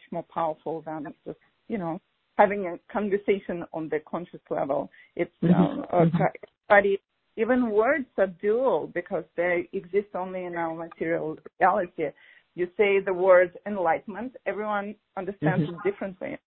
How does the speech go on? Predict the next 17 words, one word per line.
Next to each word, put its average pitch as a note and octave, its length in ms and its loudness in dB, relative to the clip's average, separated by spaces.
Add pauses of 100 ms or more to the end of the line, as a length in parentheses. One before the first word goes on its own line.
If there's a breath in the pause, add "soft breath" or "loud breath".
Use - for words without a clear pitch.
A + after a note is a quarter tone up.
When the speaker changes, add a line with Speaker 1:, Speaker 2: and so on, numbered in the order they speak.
(180)
Speaker 1:
People D#3+ 260 -4
went A3+ 280 0
through A3 140 -2
that, G#3 200 8
Speaker 2:
Mm-hmm. E3+ 140 -2
Speaker 1:
some F3 100 -12
people D#3 280 -12
not. F#3 280 -6 (600)
Uh, E3 280 4 (140)
every, G3+ 320 2
uh, - 480 -4 (100)
even G3 260 -4
people F#3+ 340 -6
who F3 80 -10
went F#3 300 -4
through F3 140 -8
that E3+ 220 0